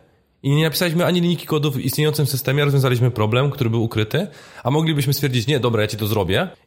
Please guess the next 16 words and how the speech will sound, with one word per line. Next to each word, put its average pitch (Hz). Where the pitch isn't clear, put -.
I 127
wpuszczamy 139
nasz 123
sześciopak 127
studentów, 123
żeby 113
zaimplementował 113
tego 107
magicznego 104
checkboxa, 98
który 165
możemy 180
rozwiązać 156
bez 135
sześciopaku 151
studentów 127